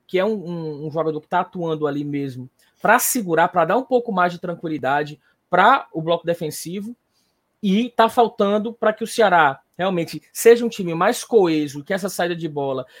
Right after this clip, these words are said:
se-, até que, até que o próprio Danilo Barcelos, você vê que a partir dos vinte, vinte e cinco minutos do, do segundo tempo, do primeiro tempo, o Criciúma já fechou um pouco a porta do Danilo Barcelos, saiu pouco ele a partir da esquerda. Por quê? Porque compreendeu-se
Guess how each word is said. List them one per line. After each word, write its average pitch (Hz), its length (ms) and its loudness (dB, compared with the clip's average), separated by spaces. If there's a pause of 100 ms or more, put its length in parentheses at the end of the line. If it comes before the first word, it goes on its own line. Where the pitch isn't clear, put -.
(100)
se-, - 140 -2
até 240 240 2
que, - 200 -6
até 247 260 4
que 269 160 -4
o 240 240 2
próprio 226 400 0
Danilo 196 280 0
Barcelos, 185 440 -2
você 202 240 0
vê 226 160 4
que 202 320 -12
a 175 60 -10
partir 185 240 -10
dos 208 180 -8
vinte, 214 320 -6
vinte 196 140 -10
e - 40 -20
cinco 196 220 -12
minutos 175 240 -10
do, 165 420 -4
do 147 300 -10
segundo 156 380 -12
tempo, 247 340 -2 (320)
do 160 100 -4
primeiro 175 300 -2
tempo, 233 360 -2 (260)
o 180 80 -6
Criciúma 247 540 0
já 233 180 6
fechou 262 440 0
um 220 40 -4
pouco 180 240 -6
a - 20 0
porta 147 240 -4
do 156 60 -10
Danilo 147 240 -2
Barcelos, 139 280 -6
saiu 196 220 2
pouco 220 500 4 (380)
ele 151 320 2
a 151 100 4
partir 156 300 2
da 147 160 4
esquerda. 135 540 -6 (420)
Por 196 120 -6
quê? 226 120 8
Porque 185 260 -2
compreendeu-se 226 880 2